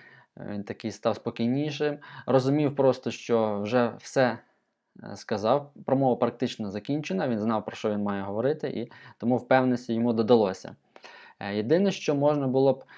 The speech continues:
е, як покращити, можна було після закінчення вже промови зробити більшу паузу, постояти на місці, отримати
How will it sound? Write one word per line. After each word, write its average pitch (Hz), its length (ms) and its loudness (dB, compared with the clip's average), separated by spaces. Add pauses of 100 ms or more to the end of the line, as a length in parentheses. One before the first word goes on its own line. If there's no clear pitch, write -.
(280)
е, 95 200 -4
як 127 240 2
покращити, 120 600 0
можна 139 320 0
було 131 200 2
після 135 500 -2
закінчення 110 580 -4
вже 98 140 -6
промови 143 600 0 (680)
зробити 113 400 0
більшу 147 400 -2
паузу, 127 440 4
постояти 127 500 0
на 101 140 -4
місці, 110 500 -4 (1160)
отримати 127 760 4